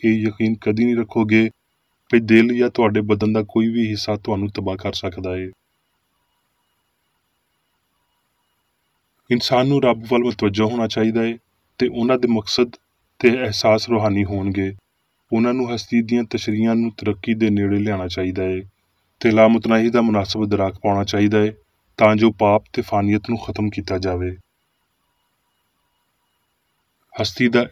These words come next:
ਇਹ ਸਾਇੰਸੀ ਫਹਿਮ ਰੂਹ ਦੇ ਮਾਦੇ ਨੂੰ ਤਰਕ ਕਰਦਿਆਂ ਹੋਏ ਕਿਸੇ ਵਸੀਲੇ ਦੇ ਬਗੈਰ ਅਲੂਹੀਅਤ ਵਿੱਚ ਇਨਸਾਨ ਦੇ ਰੁੱਖੇਪਨ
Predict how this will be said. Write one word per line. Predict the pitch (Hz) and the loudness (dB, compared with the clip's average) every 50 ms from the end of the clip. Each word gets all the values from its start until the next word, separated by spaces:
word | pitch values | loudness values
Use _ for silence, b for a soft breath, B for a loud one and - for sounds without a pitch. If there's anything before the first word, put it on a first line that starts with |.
| - | 0
ਇਹ | 117 113 117 | 2 2 2
ਸਾਇੰਸੀ | - - 117 110 104 - - 120 | 2 0 -2 -2 -2 -2 -4 -4
ਫਹਿਮ | 110 - 113 104 104 117 117 - _ _ _ _ _ - | -2 -2 -2 0 0 -2 -4 -6 _ _ _ _ _ -4
ਰੂਹ | 113 104 110 120 120 | -2 0 2 2 2
ਦੇ | 117 123 120 | 6 6 6
ਮਾਦੇ | 117 110 107 104 101 104 110 104 107 | 6 6 2 2 2 2 0 0 0
ਨੂੰ | 113 113 | -4 -6
ਤਰਕ | 104 - 107 107 104 - | -4 -2 -2 -2 -2 -4
ਕਰਦਿਆਂ | - - 107 101 98 98 107 110 | -6 -6 -4 -4 -2 -2 -2 -2
ਹੋਏ | 107 120 113 104 104 107 _ _ _ _ _ _ _ _ _ _ _ _ - | 0 -2 -2 -2 -2 -4 _ _ _ _ _ _ _ _ _ _ _ _ -6
ਕਿਸੇ | - 113 - - 123 | -4 -2 2 2 2
ਵਸੀਲੇ | 120 117 - 127 120 127 123 | 2 2 0 2 4 4 6
ਦੇ | 120 120 | 4 4
ਬਗੈਰ | 110 110 110 104 107 107 113 110 - | 2 2 2 2 4 4 2 2 0
ਅਲੂਹੀਅਤ | 123 117 110 104 95 - 120 117 113 - | -4 -2 -2 -2 -2 0 0 0 0 2
ਵਿੱਚ | 117 110 104 - | -2 -2 -4 -4
ਇਨਸਾਨ | - 117 113 107 - - 110 107 110 107 | -8 -8 -6 -6 -4 -2 -2 0 0 0
ਦੇ | 107 107 | 0 -2
ਰੁੱਖੇਪਨ | 107 104 - - 117 110 107 - 107 104 110 | -2 -4 -4 -4 -4 -4 -2 -2 -2 -2 -2